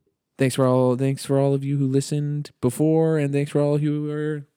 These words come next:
listening for the first time. Uh, if you wanna check 'em out, they're past two episodes. Thanks for listening.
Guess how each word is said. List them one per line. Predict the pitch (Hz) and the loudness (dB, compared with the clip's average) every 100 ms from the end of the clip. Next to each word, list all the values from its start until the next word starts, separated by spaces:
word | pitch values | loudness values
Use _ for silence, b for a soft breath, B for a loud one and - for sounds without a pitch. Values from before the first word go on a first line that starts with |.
| 131 | -4
listening | 147 156 156 | -2 -2 -4
for | 151 | -4
the | 147 | -2
first | 160 147 | -2 0
time. | 165 123 - - | -4 -6 -10 -14
Uh, | 107 110 107 107 | -8 -4 -2 -2
if | |
you | 110 | -4
wanna | 107 104 | -4 -4
check | 113 107 | -6 -4
'em | 117 | -4
out, | 127 127 _ | -4 -6 _
they're | - 104 101 101 98 _ _ - - - _ | -8 -6 -6 -8 -12 _ _ -20 -20 -20 _
past | - 104 - | -8 -8 -6
two | - 110 | -4 -4
episodes. | - - 117 117 - b b b b b | -6 -6 -6 -8 -14 b b b b b
Thanks | 110 104 | -8 -6
for | 107 | -6
listening. | 110 120 117 113 | -6 -6 -8 -8